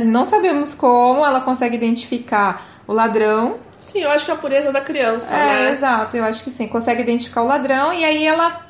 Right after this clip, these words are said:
Speaker 1: começa a ter méritos por conta disso. E ao invés delas receberem dinheiro, eles recebem
Speaker 2: Sim.
Speaker 1: ofertas, né? Que são bebidas, são coisas que, teoricamente, as bruxas, gin, né?
Speaker 2: Isso.
Speaker 1: São coisas que as bruxas consum-, consumiriam ali no acampamento, né?
Speaker 2: Se você for fazer um paralelo, é muito parecido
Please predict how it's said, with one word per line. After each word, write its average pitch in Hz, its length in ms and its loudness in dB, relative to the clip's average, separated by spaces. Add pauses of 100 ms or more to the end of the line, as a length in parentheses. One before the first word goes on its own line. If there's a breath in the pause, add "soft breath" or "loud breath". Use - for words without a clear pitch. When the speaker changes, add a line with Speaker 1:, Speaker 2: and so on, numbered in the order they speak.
Speaker 1:
começa 302 460 0
a - 20 -4
ter 320 140 -2
méritos 269 560 0
por 247 160 -4
conta 240 280 -2
disso. 240 580 -2 (440 loud breath)
E 233 140 2
ao 233 140 4
invés 208 400 2
delas 196 320 0
receberem 185 880 -4
dinheiro, 240 760 0 (200 loud breath)
eles 233 160 -2
recebem 240 400 0
Speaker 2:
Sim. 285 80 -2
Speaker 1:
ofertas, 240 640 2
né? 214 140 -2
Que - 80 -12
são 220 180 -2
bebidas, 220 840 -2
são 240 320 -8
coisas 240 380 -2
que, 254 140 -6
teoricamente, 262 800 -2
as 254 120 -2
bruxas, 233 420 -10
gin, 214 460 0
né? 208 360 -2
Speaker 2:
Isso. 208 400 -2
Speaker 1:
São 226 160 0
coisas 233 320 0
que - 100 -4
as 254 140 0
bruxas 247 420 0
consum-, 247 520 0
consumiriam 233 840 0
ali 214 240 -2
no 208 100 -4
acampamento, 214 760 -8
né? 180 80 -6
Speaker 2:
Se 196 140 -2
você 226 160 -4
for 220 160 -8
fazer 214 240 -2
um 214 100 -4
paralelo, 226 840 -2
é 226 120 -8
muito 247 260 -4
parecido 254 720 -6